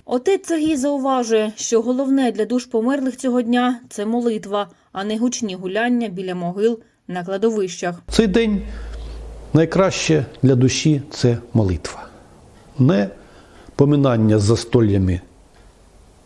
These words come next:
Speaker 2: там на кладовищах, яке дуже часто роблять наші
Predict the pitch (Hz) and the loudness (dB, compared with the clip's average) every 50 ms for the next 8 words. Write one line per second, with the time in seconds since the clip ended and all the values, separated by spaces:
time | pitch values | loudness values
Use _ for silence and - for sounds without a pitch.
0 | _ - - 110 95 90 90 92 - - - _ _ _ _ _ - - 123 - | _ -2 0 2 2 2 -2 -4 -8 -16 -20 _ _ _ _ _ -6 -4 -2 0
1 | - 110 107 101 98 87 82 78 - - - - - - - - - - - 95 | 2 2 2 2 2 0 0 -2 -2 -4 -6 -6 -8 -10 -14 -20 -14 -8 -6 -2
2 | - - 104 95 87 85 - - - - - - - - - - - - - - | 0 2 2 2 0 -2 -6 -12 -18 -20 -20 -20 -20 -20 -20 -18 -20 -20 -20 -20
3 | - - - - 127 120 120 110 - - 113 104 92 - - - 107 - - - | -20 -2 2 2 4 4 4 4 4 2 2 2 0 0 0 0 -2 -2 -4 -12
4 | - - - - - - - - - - - - 127 123 123 104 104 104 101 - | -20 -20 -20 -20 -20 -20 -20 -20 -20 -20 -2 2 4 4 4 4 2 0 0 2
5 | - 113 104 101 - - 104 95 | 2 2 2 2 0 0 -2 -2